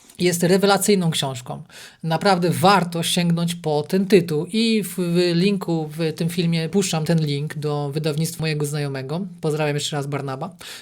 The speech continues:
Więc mam nadzieję, że tą książkę przeczytasz i dasz mi znać, ponieważ jeżeli jesteś w ogóle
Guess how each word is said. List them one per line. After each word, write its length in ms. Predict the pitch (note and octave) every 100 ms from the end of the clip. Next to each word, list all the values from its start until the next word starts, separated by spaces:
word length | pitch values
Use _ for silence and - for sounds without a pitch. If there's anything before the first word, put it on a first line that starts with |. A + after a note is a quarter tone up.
| -
Więc 240 | E3 E3+ F3
mam 140 | G#3
nadzieję, 400 | G3+ E3 F3 F3+
że 380 | D3 D3+ D3+ D#3 - F3
tą 160 | E3
książkę 380 | - D#3 D3 E3
przeczytasz 720 | - F3 E3+ F3 F3 A3 - -
i 120 | D#3+
dasz 340 | D3 F3+ F3
mi 120 | E3+
znać, 400 | D3+ D3 - -
ponieważ 520 | - F3 E3+ E3 D3 F3
jeżeli 440 | D#3 A#3 G3 C#3+ D#3
jesteś 640 | D#3 F#3 - - - - _
w 60 | D#3
ogóle 360 | D#3 D3+ D3